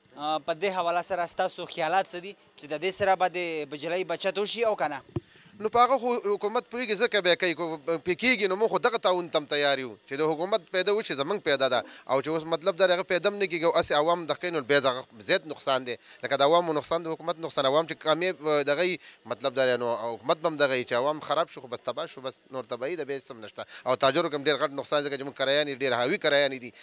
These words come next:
Speaker 2: دا داسې په دغه باندې نه دغه کېږي. بل دا چې، مطلب، دا دی، موږ دغه ټایم پورې، مطلب، دا دی، موږ دغه کوو. موږ اصل خبره دا ده، خو لا د، د موسم خبره هم ده، په ګرمۍ کې خو د ساڑھے آٹھ بجو نه وروسته خلک راوځي. نو که په موسم کې بیا موږ ته ډېر سخت ټینشن وي. خو ځه چې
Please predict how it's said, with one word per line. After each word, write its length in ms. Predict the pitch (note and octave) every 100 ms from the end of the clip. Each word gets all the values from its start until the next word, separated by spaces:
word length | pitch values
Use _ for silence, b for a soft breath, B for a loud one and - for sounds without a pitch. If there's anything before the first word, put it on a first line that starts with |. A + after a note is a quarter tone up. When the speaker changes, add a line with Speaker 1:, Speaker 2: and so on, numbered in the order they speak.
| B -
Speaker 2:
دا 120 | E3+
داسې 160 | E3 C#3
په 80 | C#3
دغه 160 | D3 F3
باندې 220 | D#3 D#3
نه 60 |
دغه 180 | F#3 D3+
کېږي. 320 | D3 C3 A#2+ - B B
بل 180 | A#2+ D#3+
دا 120 | F3+
چې، 80 | F#3 E3+
مطلب، 220 | D#3+ F3 D#3+
دا 120 | E3+
دی، 140 | D#3
موږ 240 | D3+ E3 D#3
دغه 220 | E3+ D#3+
ټایم 260 | F3 E3+
پورې، 160 | C#3+ D3+
مطلب، 320 | D3 C3+ D3+
دا 100 | D3+
دی، 60 | D3
موږ 140 | D#3+
دغه 140 | D#3 E3
کوو. 140 | D#3
موږ 180 | D3 E3+ E3+
اصل 220 | F#3+ F3+
خبره 260 | F3 F#3
دا 120 | F#3+ G3
ده، 160 | F#3
خو 140 | D3+ E3
لا 180 | E3 - B B C3+
د، 160 | C#3+ C#3+
د 40 |
موسم 380 | C#3+ C#3+ D3 G#3+
خبره 260 | E3 D#3+ D#3+
هم 100 | D3
ده، 160 | C3+ - B -
په 60 | C3+
ګرمۍ 300 | D#3+ G3 G#3+
کې 60 | F#3+
خو 60 |
د 100 | E3
ساڑھے 200 | D#3+ D#3+
آٹھ 100 | G3
بجو 180 | D#3+ E3
نه 60 | F3+
وروسته 220 | F#3+ E3
خلک 260 | F3+ G#3+ D3
راوځي. 320 | B2+ G#2 G2+ - _ _ _ _ -
نو 100 | B2+
که 100 | C3
په 100 | C#3
موسم 280 | D3+ G#3+ F#3
کې 80 | D#3
بیا 80 | F3
موږ 140 | F#3+
ته 100 | E3+
ډېر 140 | F#3 -
سخت 200 | G#3+ -
ټینشن 340 | E3 C3+ D#3 C#3
وي. 80 | A#2+ B B
خو 80 | -
ځه 140 | D#3 A3+ - B
چې 80 | -